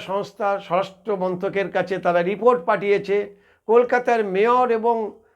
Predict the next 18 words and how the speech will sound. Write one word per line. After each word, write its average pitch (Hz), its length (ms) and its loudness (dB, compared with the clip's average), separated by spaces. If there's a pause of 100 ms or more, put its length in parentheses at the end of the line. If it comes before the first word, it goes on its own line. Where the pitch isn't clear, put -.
(120)
প্রভাবশালী 226 640 4
মন্ত্রী 208 440 -4 (440)
ফিয়াদ 226 300 4
হাকিম 220 380 -4
সহ 208 260 -2 (640)
আরও 220 300 8 (140)
তিনজন, 220 460 -2 (560)
মোট 254 260 4 (160)
চারজন 185 480 0 (180)
ওয়াকফ 226 420 0 (140)
সম্পত্তি 196 580 -6 (140)
কিভাবে 185 360 0 (140)
ভোগ 180 140 0 (140)
করছে 165 320 -4 (300)
তার 175 160 4
একটা 190 280 -2 (480)
রিপোর্ট 196 340 0 (140)
সেখানে 185 320 -2